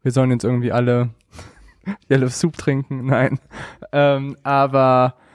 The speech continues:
also es hat ja irgendwie, das Mikrobiom oder unser Darm generell hat ja viele Aufgaben, die uns dann irgendwie helfen dabei,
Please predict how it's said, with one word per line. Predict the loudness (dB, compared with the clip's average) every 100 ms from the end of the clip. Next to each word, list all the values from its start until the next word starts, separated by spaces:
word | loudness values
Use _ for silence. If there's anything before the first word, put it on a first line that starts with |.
| -20 _ _ _ _ _ _ _ _ _ -20 -4
also | -2 0
es | 0
hat | 0 2
ja | 0
irgendwie, | 0 0 0 -2
das | -2
Mikrobiom | 0 0 0 0
oder | 2 0
unser | 0 0
Darm | 0 0 0
generell | -2 0 0
hat | -2
ja | -4
viele | 0 -2 0
Aufgaben, | -2 0 0 0 -2
die | -4
uns | -4
dann | -4
irgendwie | -4 -4 -4
helfen | 0 0 0 0
dabei, | 0 2 2 4 2 0